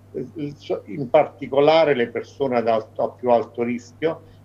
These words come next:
e quando parlo di rischio parlo di persone che sono di rischio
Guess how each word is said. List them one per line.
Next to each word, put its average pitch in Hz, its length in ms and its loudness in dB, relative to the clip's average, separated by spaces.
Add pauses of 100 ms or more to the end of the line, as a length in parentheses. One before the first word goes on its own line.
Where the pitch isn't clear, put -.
(120)
e 139 140 -4
quando 185 400 2
parlo 160 380 4
di 156 120 -4
rischio 175 500 -2
parlo 143 340 2
di 127 140 -4
persone 175 640 -2
che 139 320 0 (360)
sono 185 420 2
di 139 140 -6
rischio 143 560 -4